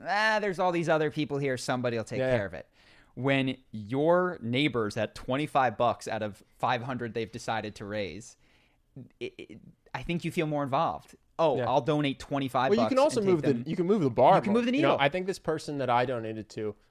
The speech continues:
Speaker 2: I think they wanted five hundred dollars,
Speaker 1: Yeah.
Speaker 2: and I donated
Speaker 1: You,
Speaker 2: fifty
Speaker 1: you
Speaker 2: bucks.
Speaker 1: did ten percent.
Speaker 2: I just went, yeah, I just went, "Okay, if ten, if ten people do this, we'll get there."
Speaker 1: Yeah,
Speaker 2: Like,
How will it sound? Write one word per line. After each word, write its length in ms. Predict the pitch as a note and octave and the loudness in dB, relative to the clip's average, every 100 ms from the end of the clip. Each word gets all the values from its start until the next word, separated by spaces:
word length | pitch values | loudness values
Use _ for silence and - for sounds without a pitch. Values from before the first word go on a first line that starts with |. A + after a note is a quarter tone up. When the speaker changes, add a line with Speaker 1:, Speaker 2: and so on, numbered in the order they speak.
| _ - | _ -6
Speaker 2:
I 60 | |
think 140 | C#3 E3 | -4 -2
they 80 | D#3+ | 0
wanted 240 | D3 C3 | -2 -4
five 280 | - B2 A#2+ | 0 0 0
hundred 220 | A#2+ A2 | -4 -4
dollars, 300 | G2 - A#2+ | -2 -4 -4
Speaker 1:
Yeah. 100 | A#2+ | -6
Speaker 2:
and 60 | A2+ | -2
I 100 | B2+ | 0
donated 340 | B2+ B2+ A#2+ - | 0 0 -2 -4
Speaker 1:
You, 40 | |
Speaker 2:
fifty 200 | A#2+ - | -6 -6
Speaker 1:
you 40 | A2 | -8
Speaker 2:
bucks. 200 | G#2 - | -8 -8
Speaker 1:
did 180 | A#3 | -10
ten 220 | - B3+ B3 | -6 -4 -4
percent. 340 | C4 - D4+ | -4 -4 2
Speaker 2:
I 60 | C#4+ | 2
just 140 | C#3+ | 2
went, 160 | C#3+ D3+ | 0 4
yeah, 120 | A3 | 4
I 40 | |
just 120 | C3 | 6
went, 120 | E3+ F3 | 2 2
"Okay, 220 | E3+ D3+ | 4 2
if 120 | C#3+ | 2
ten, 260 | - D#3+ D3+ | -2 -2 -4
if 120 | C#3 | -8
ten 180 | - D#3 | -6 -4
people 260 | D3+ C3+ C3 | -2 -4 -2
do 140 | C3+ | -2
this, 180 | A#2 - | -4 -8
we'll 80 | B2 | -10
get 200 | A#2 B2+ | -8 -10
there." 160 | - C3 | -14 -8
Speaker 1:
Yeah, 200 | B2+ G#2+ | -4 -4
Speaker 2:
Like, 180 | A#2 | -6